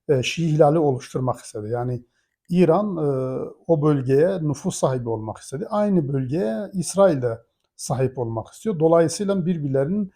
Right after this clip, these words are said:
rakibi olarak görüyorlar ve yani tarihsel olarak yani, e, İran'ın tarihini demiyoruz. Şu anda başta olan sözde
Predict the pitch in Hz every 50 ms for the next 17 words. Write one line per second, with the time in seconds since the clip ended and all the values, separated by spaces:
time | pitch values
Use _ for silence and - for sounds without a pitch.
0 | _ _ _ _ - 147 131 143 156 156 - - 165 151 196 196 151 143 127 117
1 | 113 113 101 - - - _ _ _ _ _ _ _ - 143 131 117 113 113 113
2 | 110 135 196 208 190 160 170 208 240 240 233 - - _ _ _ _ _ _ _
3 | _ _ - 147 131 131 123 123 123 127 127 127 123 131 131 - - _ - 151
4 | 143 143 139 143 135 120 - - - - 190 226 247 247 233 - - _ _ _
5 | _ _ _ _ - 156 127 117 117 139 185 226 226 - - _ _ _ _ -
6 | 127 117 117 117 117 113 117 _ _ _ _ _ _ _ _ _ - 160 143 135
7 | 127 123 123 120 123 - - _ _ - 147 147 147 147 143 139 139 143 143 135
8 | 123 120 - - 135 - - 120 113 113 117 110 104 120 117 113 110 131 156 170
9 | 151 120 113 123 208 202 - - 160 151 135 123 117 113 131 165 185 180 156 135
10 | 123 120 117 - - - - 143 131 113 110 117 156 170 175 165 - - - 131
11 | 117 117 113 113 127 131 127 123 -